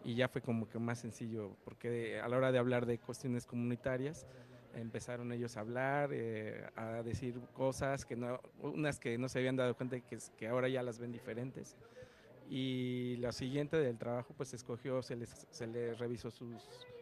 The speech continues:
sus fodas personales, sus perfiles, cosas así, para que em-, empiecen ellos ya a hacer un marco teórico para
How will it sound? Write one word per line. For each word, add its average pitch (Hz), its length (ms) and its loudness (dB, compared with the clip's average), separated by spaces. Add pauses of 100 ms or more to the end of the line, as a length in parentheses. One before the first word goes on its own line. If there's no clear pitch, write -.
(220)
sus 123 180 -12
fodas 123 280 -2
personales, 120 920 -6
sus - 580 -20
perfiles, 120 720 -6
cosas 123 240 -8
así, 110 220 -12
para 120 220 -2
que - 120 -10
em-, 110 80 -4 (220)
empiecen 123 400 -2
ellos 123 240 0
ya 123 220 -2 (480)
a - 60 -4
hacer 135 220 -2
un 135 100 2
marco 127 260 -2
teórico 131 460 2
para 110 380 2